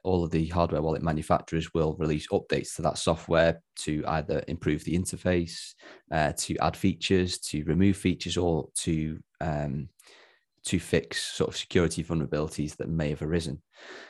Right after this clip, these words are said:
All of those, um, are done,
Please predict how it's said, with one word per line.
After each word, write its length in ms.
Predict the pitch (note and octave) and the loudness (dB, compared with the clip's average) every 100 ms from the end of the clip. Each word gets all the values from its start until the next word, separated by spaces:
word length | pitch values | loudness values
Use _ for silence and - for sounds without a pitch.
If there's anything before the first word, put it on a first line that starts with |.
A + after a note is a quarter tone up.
| _ - | _ 2
All 200 | A#2 A#2 | 6 6
of 80 | G2+ | 8
those, 440 | G#2 G2+ F#2+ - - | 8 8 6 0 -2
um, 360 | E2 E2+ E2+ - | 2 2 0 2
are 300 | E2+ E2 E2 | 4 4 2
done, 380 | - E2+ D#2+ E2 | 2 2 2 -2